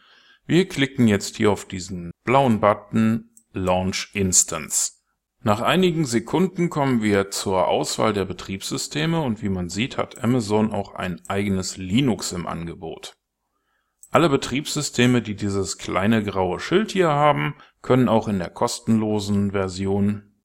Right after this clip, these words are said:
des für ein Jahr gebuchten Amazon A W S Kontingentes genutzt werden.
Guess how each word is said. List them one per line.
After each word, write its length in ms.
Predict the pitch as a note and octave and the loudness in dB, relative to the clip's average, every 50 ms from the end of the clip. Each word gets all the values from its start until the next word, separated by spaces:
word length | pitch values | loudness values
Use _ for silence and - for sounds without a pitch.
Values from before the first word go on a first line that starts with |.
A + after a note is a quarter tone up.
| _ _ - | _ _ -2
des 240 | G#2 G2+ - - - | -2 0 -2 -4 -4
für 360 | - G#2+ G2 F#2 F2 F2 D#2+ | -2 0 2 2 2 2 2
ein 280 | E2+ G2 G2+ A2 A2+ A2+ | 2 2 4 4 4 4
Jahr 260 | G#2+ G#2 G2+ G2+ G2+ | 4 4 4 4 2
gebuchten 640 | G2 G2 F#2+ G2 G2+ A2 A2 - - - - F2 E2+ | 2 -2 -2 -2 -2 -2 -2 -6 -10 -8 -6 -6 -4
Amazon 640 | - G2+ A#2 B2+ B2 A2+ G2+ G2 G2+ G2+ F#2+ F#2 | 0 0 2 2 2 2 0 0 0 0 0 0
A 180 | E2+ F2+ F#2 F2+ | 0 0 0 0
W 100 | F2+ E2+ | 0 0
S 240 | C#2+ A#2 C3 - - | 0 0 0 -2 -2
Kontingentes 800 | - A2 G#2+ G2 - G#2 G2+ F#2 E2+ D#2+ E2 E2+ G#2+ G#2 - - | 0 0 0 0 0 0 0 0 0 -2 -4 -4 -6 -6 -6 -4
genutzt 480 | - C#3+ C#3 A2 F#2 - - - - - | 2 4 4 4 2 0 -6 -10 -10 -8
werden. 440 | C#2+ B1 G#1 G1+ G1+ - - - | -8 -8 -8 -10 -14 -16 -16 -18